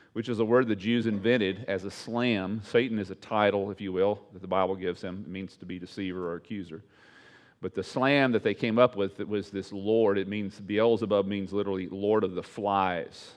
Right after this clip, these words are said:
where we get the title. Anybody read the book, you know, the, or seen the movie or whatever that is. Uh, not, n-, not at all related in any way to what's being spoken of in the scriptures other than just simply the name. The word means Lord of the Flies in the sense of the flies that gather around a dunghill.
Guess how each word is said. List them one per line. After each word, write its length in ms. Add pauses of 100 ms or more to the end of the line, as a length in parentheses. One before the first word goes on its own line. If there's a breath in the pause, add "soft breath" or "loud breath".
where 140
we 80
get 180
the 60
title. 500
Anybody 220
read 220
the 40
book, 340
you 100
know, 200
the, 140
or 640
seen 180
the 60
movie 320
or 40
whatever 300
that 180
is. 380 (460 soft breath)
Uh, 280 (240)
not, 300
n-, 460
not 200
at 80
all 180
related 440
in 60
any 180
way 200
to 100
what's 300
being 300
spoken 340
of 140
in 100
the 60
scriptures 440
other 200
than 160
just 160
simply 240
the 100
name. 300
The 80
word 280
means 300
Lord 220
of 40
the 60
Flies 460
in 80
the 80
sense 240
of 60
the 80
flies 360
that 160
gather 380
around 400
a 80
dunghill. 640